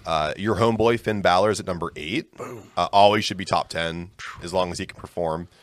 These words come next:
Speaker 1: Uh, we have, uh, Tak-, I'm gonna mess up his last name so bad. I love him too. Uh, Takagi.
Speaker 2: Sure. I
Speaker 1: Thank
Speaker 2: don't.
Speaker 1: you.
Speaker 2: I don't know who that is.
Speaker 1: Yeah, Shingo Takagi. Uh, this is great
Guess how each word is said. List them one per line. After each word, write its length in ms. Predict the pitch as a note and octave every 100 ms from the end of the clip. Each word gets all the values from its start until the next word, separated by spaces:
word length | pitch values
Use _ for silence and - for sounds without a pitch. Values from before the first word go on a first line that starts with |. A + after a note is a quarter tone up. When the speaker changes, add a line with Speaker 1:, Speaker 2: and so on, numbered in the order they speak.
| _ _ _ -
Speaker 1:
Uh, 540 | E2+ E2 D#2+ D#2 D#2
we 120 | - E2+
have, 560 | F#2+ F2+ E2+ E2 D2+
uh, 300 | - D2 C#2+ C#2 _ _ _ _ -
Tak-, 400 | - F2+ - - _ _ _ _ -
I'm 120 | F2 F2
gonna 100 | E2
mess 220 | E2 -
up 80 | F2
his 120 | F2
last 260 | E2+ E2+
name 180 | F2 E2
so 300 | - - E2+
bad. 440 | E2 E2 E2+ E2+ -
I 120 | - F2
love 260 | F2 F2+
him 160 | E2+ D#2+
too. 380 | - E2+ D2+ -
Uh, 360 | D2+ D2+ C#2+ - _ _ _ _
Takagi. 500 | - F2 - G#2 A#2 B2+ _ _ _ _ _ -
Speaker 2:
Sure. 240 | - A3 - - -
I 60 |
Speaker 1:
Thank 40 | C#3
Speaker 2:
don't. 120 | C#3
Speaker 1:
you. 80 | C3+
Speaker 2:
I 140 | C#3+
don't 140 | D3 C#3
know 60 |
who 100 | C3+
that 140 | C#3 C3+
is. 200 | F2 E2
Speaker 1:
Yeah, 60 |
Shingo 360 | - - G#2+ A2
Takagi. 460 | F#2+ F#2+ G2+ A2 A2 _ - - _ -
Uh, 460 | E2+ E2 E2 D#2+ D2+ -
this 200 | B2 C#3
is 100 | B2+
great 380 | F#2+ G#2+ E2